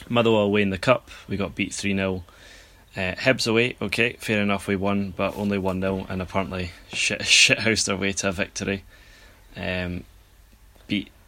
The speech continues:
off Celtic three nil at Pittodrie, and then, of course, three nil on Wednesday night, and two one again today.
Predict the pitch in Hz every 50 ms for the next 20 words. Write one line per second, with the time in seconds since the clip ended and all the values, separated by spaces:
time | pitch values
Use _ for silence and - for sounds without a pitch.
0 | _ - - 98 92 - - - - 104 104 101 - - - - - - 107 98
1 | 98 95 95 - - - - - - - - - - - - - - - 95 95
2 | 90 - - 95 92 92 87 - - - - - - - - - - - - -
3 | - - 92 92 95 92 92 92 90 90 87 - - - - 95 92 87 - -
4 | - - - - - _ _ - - - - 107 104 98 95 92 90 90 87 85
5 | - - - - - - - _ - - 90 87 85 87 87 90 87 85 - 90
6 | 87 87 87 87 - - - - 92 90 90 90 87 87 87 82 - - - -
7 | - - - 101 98 92 95 92 90 90 87 87 - - - 95 92 85 92 87
8 | 90 90 87 85 87 - - - - - - - - - - - - - - -
9 | - - - - - - 101 95 98 95 90 95